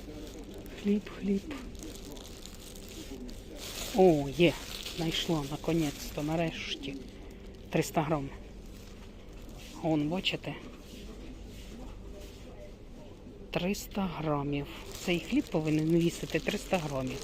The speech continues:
Ну, щось він такий, бачите, якийсь непевний цей хліб.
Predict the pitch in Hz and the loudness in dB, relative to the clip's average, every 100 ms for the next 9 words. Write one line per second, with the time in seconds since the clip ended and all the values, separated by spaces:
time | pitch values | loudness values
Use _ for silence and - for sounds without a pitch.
0 | - - - - - 190 233 - 202 175 | -8 -10 -10 -6 -2 6 8 8 8 6
1 | 196 180 160 185 - - 151 170 151 - | 4 6 6 4 2 -2 -4 -2 -4 -4
2 | - - - - - - - - 160 - | -6 -8 -10 -12 -10 -10 -6 0 2 2
3 | 151 135 131 131 - 135 - 180 | 0 0 0 -4 -4 -4 -2 0